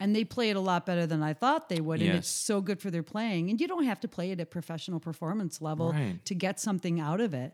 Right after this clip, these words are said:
Speaker 2: Right.
Speaker 1: And that's, that's kind of my pet peeve with a lot of tempo markings that are on our music, right?
Speaker 2: Mm-hmm.
Speaker 1: That they're so fast. And the music often will be fine at two, three, four clicks slower.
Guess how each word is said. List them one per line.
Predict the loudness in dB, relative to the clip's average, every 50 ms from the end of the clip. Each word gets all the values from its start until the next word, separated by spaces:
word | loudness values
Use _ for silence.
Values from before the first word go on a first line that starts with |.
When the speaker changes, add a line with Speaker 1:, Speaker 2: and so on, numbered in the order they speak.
| _ -6
Speaker 2:
Right. | 0 2 4 4 4 4
Speaker 1:
And | 4 4
that's, | 4 2 2 0 -4
that's | -4 0 2 2 2 2 0
kind | -2 -2 -2
of | 0
my | 0 0
pet | -2 -2 -2 -4 -4 -4
peeve | -6 -6 -6 -4 -4
with | -4 -4
a | -4
lot | -4 -2 -2 -4
of | -4 -6
tempo | -8 -6 -6 -6 -4 -2 -2 0
markings | 0 -2 -2 -4 -4 -4 -2 -2 -2 -4
that | -4 -4
are | -4 -4
on | -4 -2 -2 -2
our | -2 0
music, | -2 -2 -2 -4 -6 -8 -6 -6
right? | -4 0 0 0 0
Speaker 2:
Mm-hmm. | 0 -2 -4 -4 -8 -12 -20 _ -10
Speaker 1:
That | -10 -10 -8 -8
they're | -8 -6 -4
so | -2 -2 -2 -2 -4
fast. | -4 -4 -4 -2 -2 -4 -6 -6 -10 -12 -14 -16 _ _ _ -20 -20 _ _ -4
And | 0 2 4 6
the | 6
music | 6 6 6 4 4 0 -4 -4 -8 -20 _ _ _ _ -4
often | 0 2 4 4 4 2 0 -2 0 0 2
will | 0 0 -2
be | -2 -4 -6 -6
fine | -6 -8 -8 -6 -4 -2 0 2 2 2 2 0
at | 0 -2 -6
two, | -6 -4 -4 -4
three, | -4 -4 -4 -4 -4
four | -4 -4 -4 -2 -2 -4
clicks | -4 -8 -8 -8 -6 -8
slower. | -8 -6 -4 -2 -2 -2 -4 -4 -8 -10